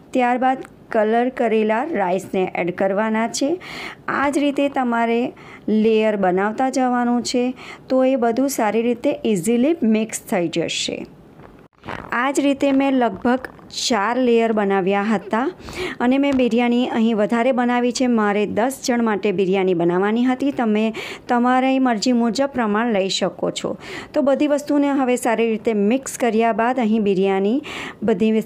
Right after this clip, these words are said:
mix થઈ ગઈ છે. તો એમાં મેં એક કટોરી મૂકી છે. બીજી તરફ મેં કોલસા, અ, ગરમ કરવા મૂક્યા હતા, તો કોલસા ગરમ થઈ ગયા છે. હવે હું કટોરીમાં એને એડ કરી રહી છું અને મેં one teaspoon અહીં ઘી એડ કર્યું છે. ઘીના બદલે તમે ઓઇલ પણ એડ કરી શકો છો.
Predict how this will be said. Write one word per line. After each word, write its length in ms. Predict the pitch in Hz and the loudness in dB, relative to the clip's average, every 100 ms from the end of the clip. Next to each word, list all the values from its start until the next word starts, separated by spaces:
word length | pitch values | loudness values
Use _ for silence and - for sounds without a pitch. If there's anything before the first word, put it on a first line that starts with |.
| - | -2
mix 260 | 226 226 - | -2 0 -2
થઈ 220 | - 254 | 0 0
ગઈ 180 | 240 247 | 2 0
છે. 160 | 233 254 | 0 0
તો 140 | 262 | 0
એમાં 300 | 226 208 214 | 0 0 2
મેં 140 | 208 | 2
એક 120 | 208 - | 0 -2
કટોરી 380 | 185 214 254 | -2 0 2
મૂકી 280 | 277 254 - | 2 2 0
છે. 160 | 233 269 | 0 0
બીજી 240 | 240 262 | 0 0
તરફ 320 | 277 269 277 | 0 -2 0
મેં 200 | 254 262 | 0 2
કોલસા, 600 | 269 226 190 175 240 247 262 - - - - | 0 0 0 0 0 0 -2 -10 -12 -14 -8
અ, 80 | 226 214 214 208 196 202 | -2 2 2 0 0 0
ગરમ 320 | 220 208 214 | 2 2 2
કરવા 300 | 220 180 196 | 0 0 2
મૂક્યા 300 | 185 185 226 | 0 0 0
હતા, 280 | 240 233 277 | 0 -2 -2
તો 120 | 277 | 0
કોલસા 340 | 247 190 220 | 0 0 0
ગરમ 260 | 185 190 220 | 0 0 0
થઈ 200 | 262 262 | 0 0
ગયા 160 | 262 | 0
છે. 120 | 254 277 | 0 0
હવે 320 | 254 208 214 | 0 0 0
હું 160 | 208 | 0
કટોરીમાં 580 | 196 185 180 180 175 180 | 0 -2 0 2 2 2
એને 180 | 175 170 | 0 0
એડ 180 | - 226 | -4 -4
કરી 240 | 262 269 269 | 0 0 2
રહી 280 | 254 254 | 2 2
છું 280 | 262 - 294 - - - | 0 0 -2 -2 -10 -6
અને 220 | 254 262 | 0 2
મેં 160 | 269 277 | 2 0
one 320 | 214 240 285 | 0 0 0
teaspoon 540 | 269 277 269 - 302 302 | 2 -2 -2 0 2 4
અહીં 200 | 285 302 | 2 2
ઘી 280 | 254 247 | 2 2
એડ 220 | - 190 185 | 2 0 0
કર્યું 260 | 175 165 | 0 0
છે. 160 | 170 180 | 0 -2
ઘીના 380 | 175 226 269 311 | 0 0 2 2
બદલે 260 | 294 294 | 0 0
તમે 280 | 302 285 294 | 0 0 -2
ઓઇલ 320 | - 196 202 | 0 0 0
પણ 260 | 190 233 302 381 | -2 -2 -2 -2
એડ 180 | 190 160 | -4 -2
કરી 240 | 196 165 | -2 0
શકો 340 | 170 160 - 151 | 0 -4 -4 -6
છો. 280 | - - | -4 -8